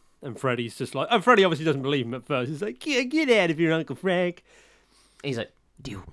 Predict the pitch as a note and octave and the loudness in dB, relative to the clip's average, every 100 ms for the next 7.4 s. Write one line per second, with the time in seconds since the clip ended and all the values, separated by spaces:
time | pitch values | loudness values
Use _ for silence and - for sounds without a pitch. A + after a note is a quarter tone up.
0 | _ - - F#2+ G2+ G#2 G2 - F#2+ G2 | _ -20 -18 -10 -8 -8 -8 -8 -6 0
1 | D3+ - _ B2+ G2+ - G#2+ D#3 - A#2 | 0 0 _ -12 -12 -12 -6 -6 -6 -12
2 | G#2 C#3 A#3 C4 A#3 G#3+ G3 B2+ A2 C#3+ | -8 -4 -4 -2 -2 0 0 -2 -4 2
3 | F3 G#3 D3+ - G#3 A#3+ G#2 - - - | 4 6 4 4 6 6 4 -8 -14 -4
4 | - E3 F3+ E3 C3 E3 A#3+ - C4 C3+ | 2 6 6 4 4 6 8 6 4 2
5 | - - D3 E3+ E3 G#3+ C4 B3+ F3+ F3+ | 0 -4 4 4 6 4 4 6 2 2
6 | F#3 D3 C3+ C#3 A#3 A3+ E3+ D#3+ C#3 B2+ | 0 2 2 0 -2 -2 -2 0 2 2
7 | C3 - C3+ C3 | 0 2 2 2